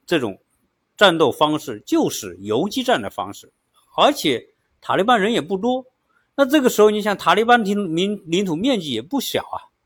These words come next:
六十四点七万平方公里。应该说这个面积比我们国家的四川省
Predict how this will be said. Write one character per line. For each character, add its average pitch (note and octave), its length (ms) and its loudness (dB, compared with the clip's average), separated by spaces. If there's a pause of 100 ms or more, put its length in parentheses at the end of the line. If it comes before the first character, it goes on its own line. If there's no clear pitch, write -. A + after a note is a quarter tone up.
(800)
六 A#3+ 320 6
十 D3 400 0
四 G#3 440 -4
点 A2 320 -4
七 F3+ 520 -2
万 E3+ 320 2
平 G#2 260 -6
方 G2+ 180 -2
公 F#2+ 220 -4
里。 E2+ 80 -12
应 - 80 -20 (540)
该 G#3+ 80 4
说 G3 180 0
这 G3 100 -6
个 E3+ 120 0
面 D#3 280 2
积 F#2 220 -18 (160)
比 D#3 180 0
我 A2 280 -2
们 B2+ 240 -4
国 G2+ 200 -4
家 G2+ 140 -4
的 - 80 -12
四 - 340 -8
川 B2+ 280 -6
省 - 200 -10